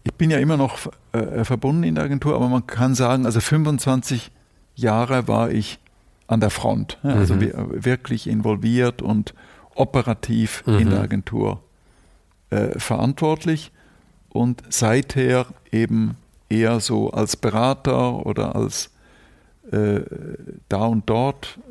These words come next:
Speaker 1: ähm, aber nicht mehr operativ.
Speaker 2: Hattet ihr eine Überschneidungsphase mit dem, äh, mit dem Peter, als der dann,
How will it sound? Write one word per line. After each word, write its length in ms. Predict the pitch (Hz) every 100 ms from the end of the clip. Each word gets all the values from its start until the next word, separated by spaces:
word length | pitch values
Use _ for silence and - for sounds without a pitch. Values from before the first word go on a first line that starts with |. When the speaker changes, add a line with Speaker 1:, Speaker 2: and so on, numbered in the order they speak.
| -
Speaker 1:
ähm, 400 | 117 110 - - - - - - - -
aber 200 | 107 110
nicht 240 | 120 120 -
mehr 120 | 110
operativ. 600 | 104 110 98 - 107 - - -
Speaker 2:
Hattet 280 | 110 113 107
ihr 60 |
eine 100 | 120
Überschneidungsphase 880 | 120 107 - 110 139 - - 127 123
mit 200 | 117 113
dem, 280 | 107 104 95
äh, 300 | 98 98 95
mit 160 | 101 104
dem 80 |
Peter, 460 | 101 113 113 139 117
als 180 | 117 -
der 140 | 120
dann, 260 | 117 117